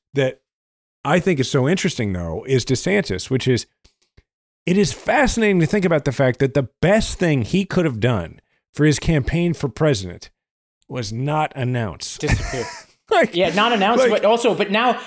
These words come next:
Speaker 2: now what's the best thing he could do? Stop campaigning. Per my point last
Speaker 1: Yes.
Speaker 2: week, the best thing he could do
Speaker 1: Yeah.
Speaker 2: is go back to Florida. Um, I realize I'm shaking as I hit this little standing desk I have. But, uh, the, uh, the, the best thing he could do right now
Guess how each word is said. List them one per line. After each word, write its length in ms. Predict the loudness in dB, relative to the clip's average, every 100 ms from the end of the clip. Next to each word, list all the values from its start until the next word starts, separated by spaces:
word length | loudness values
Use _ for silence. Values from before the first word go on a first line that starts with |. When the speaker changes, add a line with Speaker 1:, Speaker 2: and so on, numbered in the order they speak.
| -16 -4
Speaker 2:
now 260 | 0 2
what's 200 | 2 0
the 80 | -2
best 180 | -2 -2
thing 140 | -6
he 80 | -6
could 100 | -6
do? 100 | -8
Stop 380 | -6 -2 -2 -2
campaigning. 640 | -6 -6 -4 -4 -4 -8 _ _ _ -4
Per 140 | 0
my 140 | 2
point 320 | 0 0 -2 0
last 200 | 0 2
Speaker 1:
Yes. 320 | 0 -2 -8
Speaker 2:
week, 60 | -16 -18 -4
the 80 |
best 180 | 0 0
thing 120 | 0
he 120 | -2 -4
could 120 | -2
do 80 | -2
Speaker 1:
Yeah. 60 |
Speaker 2:
is 100 | -2 -2
go 220 | -2 0
back 240 | 0 -2
to 60 | -4
Florida. 560 | -4 -2 -2 -2 -4 -8 _ _ -8
Um, 180 | -8 -6
I 60 |
realize 300 | -4 -2 -2
I'm 80 | -6
shaking 500 | -8 -8 -8 -8 -12
as 100 | -10
I 80 | -10
hit 160 | -10 -12
this 140 | -14
little 160 | -14 -12
standing 420 | -10 -10 -10 -10
desk 240 | -10 -8 -6
I 60 |
have. 180 | -6 -8 -12 -8
But, 160 | -4 0
uh, 240 | 2 2 0
the, 360 | 0 -2 -2 -14 -20 _ _ -6
uh, 80 | -2
the, 360 | 2 2 0 -8 _ _ _ _ _
the 380 | -12 -4 -4 -2
best 260 | 0 0 0
thing 140 | -6
he 100 | -4
could 140 | -6 -6
do 180 | -6 0
right 240 | 0 0
now 340 | -6 -12 -16